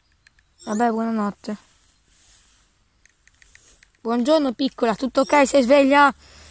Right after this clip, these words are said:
Stalker di sì. Si può sapere che hai? No, non voglio saperlo. Niente, niente. Le risposte da Ecco, te pareva?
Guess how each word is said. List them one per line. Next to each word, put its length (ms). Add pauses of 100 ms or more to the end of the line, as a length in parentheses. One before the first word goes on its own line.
Stalker 540
di 60 (1200)
sì. 640 (1600)
Si 100
può 140
sapere 400
che 120
hai? 320
No, 220
non 140
voglio 200
saperlo. 520 (1400)
Niente, 340
niente. 300 (220)
Le 60
risposte 280
da 160 (1160)
Ecco, 320
te 140
pareva? 580